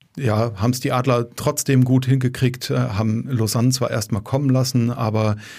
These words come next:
ähm, und mussten sich auch, äh, wehren, haben das aber sehr, sehr gut gemacht, haben nämlich, äh, die Löwen,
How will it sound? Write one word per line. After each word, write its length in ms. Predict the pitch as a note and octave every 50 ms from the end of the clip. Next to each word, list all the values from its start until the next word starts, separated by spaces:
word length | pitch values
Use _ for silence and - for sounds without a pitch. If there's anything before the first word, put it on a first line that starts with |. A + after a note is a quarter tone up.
| - - - - -
ähm, 600 | - B2+ A2+ A2+ A2 G#2+ G#2+ G#2 G#2+ A2 B2 B2+ C3
und 340 | - B2+ C3 - - - A#2
mussten 400 | A#2 A#2 C3+ D3 - - C#3+ C3+
sich 240 | A#2+ B2+ C#3+ C#3+ B2+
auch, 340 | B2 B2 A2+ - - - -
äh, 360 | C#3 A#2 A#2+ B2+ B2 A2 G2
wehren, 400 | B2 B2 D3 D3+ E3+ D#3+ C3 A2+
haben 100 | C3 C#3
das 160 | C3 B2+ -
aber 180 | C#3+ C3 A#2+ G#2
sehr, 160 | - A#2 A2
sehr 120 | G#2+ A#2+ -
gut 220 | - B2+ B2+ -
gemacht, 360 | - G#2+ G#2+ A#2 A2+ - -
haben 120 | A#2+ A2 G#2+
nämlich, 360 | G#2 G2+ G#2 G2+ - - -
äh, 280 | B2 A2 G#2 G#2 G2+ G2 - - - - - - - _ -
die 140 | - A2 G#2+
Löwen, 560 | G2+ G#2+ G#2+ A2 A#2 A2 A#2 A#2 A2+ A2 G#2+